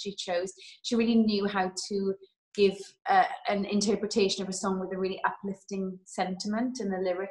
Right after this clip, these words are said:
that resonated with people. Um, so this year to have been able to do that sort of virtual duet with her at, uh,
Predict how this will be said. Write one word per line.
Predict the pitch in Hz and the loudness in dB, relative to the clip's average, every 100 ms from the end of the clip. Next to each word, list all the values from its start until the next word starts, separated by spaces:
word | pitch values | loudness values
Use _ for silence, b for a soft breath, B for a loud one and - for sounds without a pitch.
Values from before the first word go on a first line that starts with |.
| - | -4
that | 190 - - 185 _ _ - | -4 -4 -12 -20 _ _ -2
resonated | 202 202 208 214 220 220 | 0 0 0 -2 -2 -4
with | 220 | -6
people. | - 226 - 240 294 - B B B B - | -4 -6 -4 -6 -6 -10 B B B B 4
Um, | 233 233 226 - - _ _ _ _ _ - | 6 8 4 0 -20 _ _ _ _ _ -10
so | - 254 | 2 4
this | 269 262 247 | 4 4 6
year | |
to | 226 220 | 6 4
have | - | 2
been | 208 | 2
able | 202 202 | 0 0
to | 220 | 0
do | 208 208 | 2 4
that | 202 185 | 4 2
sort | - 196 | -2 -4
of | 202 | 0
virtual | 190 190 - 185 | -2 -2 -4 -4
duet | 180 196 185 | -2 0 0
with | 190 185 | 0 -6
her | 190 185 175 | -2 0 0
at, | 175 - 190 | -2 -6 -2
uh, | 175 | -2